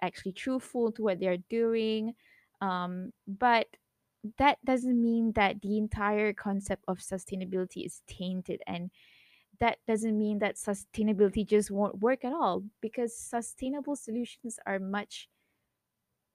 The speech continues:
better than, uh, nothing at all. And yeah, like, same goes to fisheries, sustainable fishing. Like, a lot of people, um, don't, um, exactly, um, understand or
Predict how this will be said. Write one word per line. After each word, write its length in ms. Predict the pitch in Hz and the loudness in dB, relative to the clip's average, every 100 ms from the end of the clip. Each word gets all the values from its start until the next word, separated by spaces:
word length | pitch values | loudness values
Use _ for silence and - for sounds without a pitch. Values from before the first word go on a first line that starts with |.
| 196 | -2
better 540 | - 226 220 190 233 262 _ _ _ 196 - | 4 6 6 4 4 -2 _ _ _ -14 0
than, 580 | 208 196 196 190 196 202 _ - | 2 2 2 -2 -6 -12 _ -6
uh, 80 | 190 | -4
nothing 380 | 208 214 214 | -4 -4 -4
at 140 | 196 - | -4 -4
all. 380 | - 156 151 - _ _ _ _ - | -4 -4 -4 -8 _ _ _ _ -4
And 500 | 226 220 220 220 - _ _ _ _ _ _ _ - | 0 0 0 -2 -4 _ _ _ _ _ _ _ -4
yeah, 300 | 247 196 196 | 0 2 2
like, 200 | 202 - | -2 -6
same 300 | - 262 240 | -6 -4 -2
goes 160 | 233 | -2
to 60 | 220 | -4
fisheries, 560 | 269 262 277 262 254 - | -8 -4 -2 -2 -2 -4
sustainable 560 | 220 214 214 208 196 | -6 -4 -2 -2 -2
fishing. 540 | 202 269 - 254 233 226 | -2 -4 -4 -4 -4 -2
Like, 240 | 190 - | -4 -4
a 40 | |
lot 140 | 196 190 | -4 -4
of 80 | 196 | -4
people, 460 | 202 196 190 190 _ _ _ _ _ | -6 -2 -2 -4 _ _ _ _ _
um, 380 | 190 180 180 185 _ - | -2 -2 -2 -6 _ 0
don't, 280 | 202 202 - _ _ - | 0 -2 -16 _ _ -6
um, 180 | 190 180 | -6 -2
exactly, 720 | 190 185 196 196 202 202 185 | 0 2 2 0 -2 -2 -4
um, 120 | 185 208 | -4 -2
understand 840 | 220 220 - - 190 185 180 190 - - | 0 0 -6 -4 -2 0 -2 -8 -14 -6
or 420 | 185 180 180 | 0 0 0